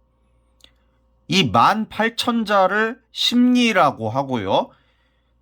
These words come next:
만약 한 자가 삼십 센티미터라면 만 팔천 자가 오점사 킬로미터,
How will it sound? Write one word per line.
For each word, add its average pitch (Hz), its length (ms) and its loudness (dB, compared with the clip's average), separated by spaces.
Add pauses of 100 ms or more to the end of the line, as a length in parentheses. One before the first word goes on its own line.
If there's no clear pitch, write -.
(120)
만약 170 420 -2
한 240 320 -2
자가 160 540 -2
삼십 233 420 -4
센티미터라면 160 1300 -4 (1000)
만 143 300 -2
팔천 190 380 -6
자가 160 420 -2
오점사 147 720 -2
킬로미터, 131 680 -6